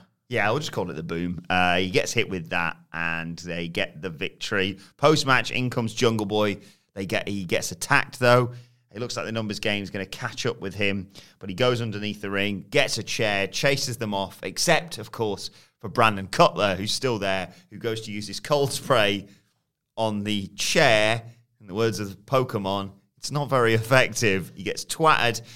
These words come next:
or he gets kicked by Jungle Boy, hit with a chair, and then he gets put in the snare trap and gets sprayed in his eyes. Uh, Jungle Boy looking incredibly strong off the back of this, but a wild match that preceded it.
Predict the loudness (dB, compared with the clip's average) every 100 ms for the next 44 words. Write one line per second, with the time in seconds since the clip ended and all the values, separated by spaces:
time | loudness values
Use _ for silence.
0 | -6 0 2 2 2 2 2 2 2 4
1 | 2 -2 -6 -6 -6 -4 -4 -4 -8 -2
2 | 0 2 0 0 -2 -2 -6 -8 -8 -10
3 | -10 -10 -4 0 -2 0 -4 -2 -2 -2
4 | -2 -2 -4 -2 -2 -2 -2 -4 -4 -4
5 | -2 -2 -4 -10 -20 -20 -12 -6 -6 -4
6 | -4 -4 -4 -4 -6 -8 -12 -12 -16 -14
7 | -10 -4 -2 -2 -4 -6 -8 -4 -2 -2
8 | -2 -2 -4 -6 -8 -10 -10 -6 -4 -4
9 | -10 -8 -8 -8 -12 -20 -4 -2 0 4
10 | 8 8 8 6 2 0 -2 -12 -8 -4
11 | -2 -4 -6 -8 -10